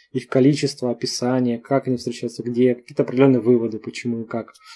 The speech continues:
О происхождении кабардинцев, карачаевцев, огромное количество вопросов, э, рассмотрено Лавровым. Э,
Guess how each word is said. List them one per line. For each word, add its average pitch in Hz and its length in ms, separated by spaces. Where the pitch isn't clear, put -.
О - 100
происхождении 180 640
кабардинцев, 127 760
карачаевцев, 139 800
огромное 127 360
количество 120 420
вопросов, 120 460
э, 110 300
рассмотрено 113 720
Лавровым. 139 760
Э, 110 260